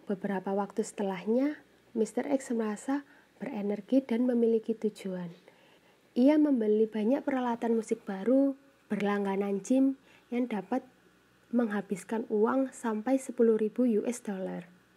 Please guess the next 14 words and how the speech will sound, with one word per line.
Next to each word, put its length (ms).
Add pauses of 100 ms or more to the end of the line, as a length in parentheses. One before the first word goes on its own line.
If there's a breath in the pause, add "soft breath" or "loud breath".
(440 soft breath)
Mister 320
X 240
tahu 480
jika 320
itu 240
sangat 400
mahal, 480 (560 loud breath)
tetapi 800
ia 160
merasa 400
sangat 320
percaya 720 (640 soft breath)
jika 320
ia 400